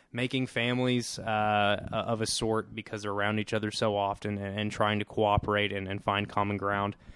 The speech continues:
Um, a-, and there's a lot to take away from the show, but for me, that was what I was really struck by, was this is this really kind of unknowable world that we never are gonna get to know.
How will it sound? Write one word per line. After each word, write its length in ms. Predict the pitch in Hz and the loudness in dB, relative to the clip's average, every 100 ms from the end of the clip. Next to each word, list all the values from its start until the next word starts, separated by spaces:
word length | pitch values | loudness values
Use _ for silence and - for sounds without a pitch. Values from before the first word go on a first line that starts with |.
| - - - | -20 -20 -10
Um, 460 | 107 104 92 85 - _ - | -8 -6 -8 -12 -16 _ -14
a-, 340 | 113 110 123 | -10 -8 -4
and 100 | 160 | 2
there's 160 | 175 185 | 4 4
a 40 | 147 | 4
lot 280 | 120 117 | 4 2
to 80 | 117 | 0
take 220 | - 113 | -4 -2
away 220 | 110 107 107 | 0 0 -2
from 160 | - | -4
the 60 | 104 | -8
show, 220 | - 107 | -6 -6
but 160 | 107 101 | -6 -8
for 120 | - | -6
me, 260 | 113 117 113 | -2 -2 -2
that 260 | 107 139 | -2 -2
was 160 | 170 180 | -2 -2
what 300 | 123 120 - | 0 0 0
I 140 | 113 | -2
was 140 | 113 110 | -2 -2
really 200 | 110 107 | -2 -2
struck 380 | - 107 110 - | -2 -4 -4 -6
by, 180 | 98 95 | -8 -6
was 320 | 101 101 101 - - - _ | -6 -6 -8 -14 -20 -20 _
this 300 | 120 131 131 | -4 -2 0
is 180 | 131 113 | -2 -2
this 240 | 113 101 - | -6 -8 -6
really 600 | 117 131 139 139 131 127 _ _ _ _ _ | -2 2 4 4 2 -2 _ _ _ _ _
kind 280 | - - 170 | -10 -4 -2
of 80 | 160 - | -2 -2
unknowable 720 | 131 127 120 113 117 117 104 | -2 0 0 0 0 -4 -4
world 340 | 101 104 92 | -4 -4 -4
that 120 | 95 | -8
we 100 | 95 | -8
never 580 | 107 107 110 110 107 101 - _ _ _ _ _ | -6 -4 -4 -4 -4 -6 -10 _ _ _ _ _
are 100 | 170 | -6
gonna 220 | 202 233 | -2 -2
get 160 | 214 208 | -2 -4
to 80 | 147 | -4
know. 340 | 120 147 110 | -2 -2 -6